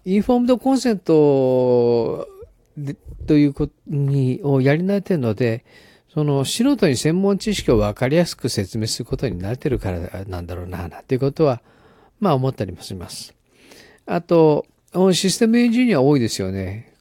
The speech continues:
これも、もう、うん、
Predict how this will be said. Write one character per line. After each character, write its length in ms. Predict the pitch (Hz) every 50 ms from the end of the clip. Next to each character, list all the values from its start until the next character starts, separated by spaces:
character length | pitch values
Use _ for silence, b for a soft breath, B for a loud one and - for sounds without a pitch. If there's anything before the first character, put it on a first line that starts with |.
| _ _
こ 140 | - 175
れ 640 | 170 180 185 185 185 180 180 180 180 175 175 180 180 185
も、 420 | 185 180 180 180 175 170 - - _ b b b b b b b b b b b b b b _ _ _ _ _ _ _ _ _ 330 320 254 214
も 320 | 190 170 165 143 143 - - _ _ _ -
う、 40 | 143
う 0 |
ん、 260 | 143 139 135 131